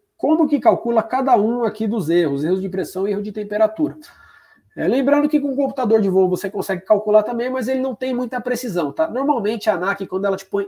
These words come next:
esse tipo de questão, ela não quer muito que você use o computador de voo, ela prefere que você calcule mesmo pra dar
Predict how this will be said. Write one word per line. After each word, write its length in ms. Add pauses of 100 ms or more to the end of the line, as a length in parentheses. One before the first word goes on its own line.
(120)
esse 300
tipo 200
de 100
questão, 460 (260)
ela 200
não 240
quer 160
muito 220
que 40
você 80
use 140
o 20
computador 380
de 80
voo, 180
ela 140
prefere 380
que 80
você 200
calcule 500
mesmo 280
pra 160
dar 340